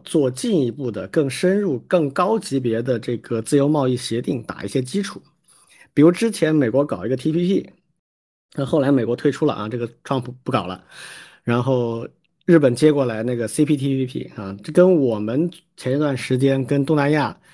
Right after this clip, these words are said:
跟中日韩这几个一起搞的这个叫做R C E P、R C E P，这两个都是起点比较高的，就是对这些方面的要求都比较高的。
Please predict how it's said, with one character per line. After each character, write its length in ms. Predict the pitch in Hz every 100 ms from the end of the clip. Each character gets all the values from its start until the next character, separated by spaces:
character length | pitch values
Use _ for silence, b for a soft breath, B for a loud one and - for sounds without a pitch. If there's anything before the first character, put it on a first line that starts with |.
| b b b -
跟 440 | 139 139 139 135
中 160 | 147 156
日 100 | 135
韩 260 | 113 117
这 160 | 131 139
几 160 | 120 107
个 80 |
一 60 | 127
起 160 | 127 120
搞 180 | 95
的 100 | 98
这 160 | 113 127
个 120 | 120
叫 160 | 123 120
做 280 | 131 123 113
R 160 | - 143
C 140 | 160
E 80 | 120
P、 60 | - -
R 120 | -
C 160 | 151 151
E 60 |
P， 280 | 147 - - b b b -
这 140 | 254
两 180 | 147 101
个 120 | 120
都 180 | 175 196
是 440 | - 165 117 98 _ _ _ _ _
起 220 | - -
点 200 | 160 139
比 180 | 139 95
较 180 | 147 147
高 220 | 123 104
的， 180 | 107 - _ _ _ _ _
就 100 | -
是 80 | 123
对 140 | 131 160
这 180 | 196
些 160 | 151 160
方 160 | 147 147
面 80 |
的 60 | 135
要 180 | 143 147
求 160 | 120
都 140 | 113 131
比 100 | 107
较 160 | 104
高 220 | 104 104
的。 140 | 98